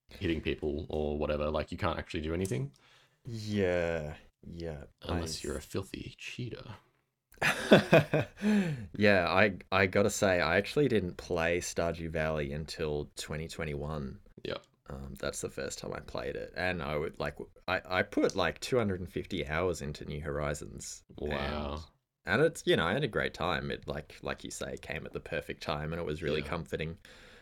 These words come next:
Speaker 2: Um, and, like, literally everyone I knew that owned a Switch bought it on day one, so it was, like, really cool to visit everyone's towns and stuff.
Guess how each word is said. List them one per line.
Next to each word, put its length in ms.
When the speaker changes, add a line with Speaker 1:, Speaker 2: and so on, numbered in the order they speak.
Speaker 2:
Um, 460
and, 200
like, 220
literally 680
everyone 640
I 200
knew 520
that 240
owned 320
a 40
Switch 600
bought 380
it 160
on 200
day 180
one, 320
so 160
it 60
was, 180
like, 220
really 260
cool 280
to 120
visit 240
everyone's 400
towns 460
and 140
stuff. 400